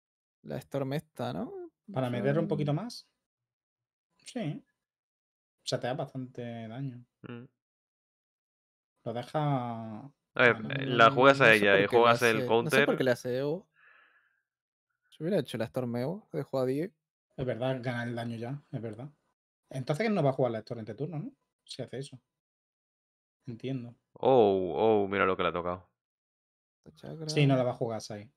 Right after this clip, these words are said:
Speaker 2: Claro, si no, no hubiera hecho eso.
Speaker 1: Inside counter.
Speaker 2: A ver, e-, el Evo con la Storm tiene otra Evo, la puedes hacer siguiente turno perfectamente.
Speaker 1: Ah, pero yo la quería este turno para invertir los tres P P.
Speaker 2: Mm.
Speaker 1: Bueno, no tiene
Speaker 3: El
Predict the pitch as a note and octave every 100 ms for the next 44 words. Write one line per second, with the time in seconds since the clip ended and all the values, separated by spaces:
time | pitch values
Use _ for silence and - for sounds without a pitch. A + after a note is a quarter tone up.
0 | _ G#2 G#2 A2+ B2 G2+ F2+ - - -
1 | _ _ _ _ _ _ _ _ _ _
2 | _ _ C#3+ C#3+ - C3+ C3 - F#2 -
3 | - - _ _ C#3 C#3+ C#3+ D3+ D3 C#3
4 | D3 F#3+ F#3+ D#3+ D3+ E3+ D#3+ D#3 D3+ B2
5 | A#2+ A#2+ A2 A2 C3 C#3 B2+ G#2+ G2 -
6 | _ - G#2 G2 G#2 G#2 G#2 _ _ _
7 | _ _ _ _ _ _ D#3+ C3+ C3 -
8 | C#3 C#3+ D3 B2+ B2+ C#3+ C#3 A2 A2 A#2+
9 | A#2+ - - A2+ C3+ C#3 _ _ _ _
10 | _ _ _ B2 G#2+ A2 - _ C#3 A2
11 | G#2+ G#2+ A2